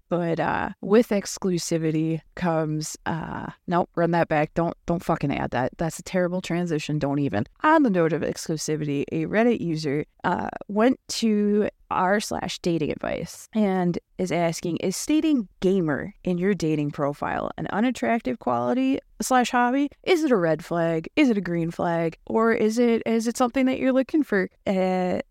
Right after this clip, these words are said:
the consensus from the comments, okay, this is just comments,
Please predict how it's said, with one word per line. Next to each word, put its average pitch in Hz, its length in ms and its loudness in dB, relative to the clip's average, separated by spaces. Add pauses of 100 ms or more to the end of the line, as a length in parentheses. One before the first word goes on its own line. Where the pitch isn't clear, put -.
the 214 100 0
consensus 240 640 2
from 202 240 2
the 180 100 0
comments, - 720 -4 (140)
okay, - 160 -6
this - 240 -10
is 160 80 -10
just 165 240 -6
comments, 143 680 -6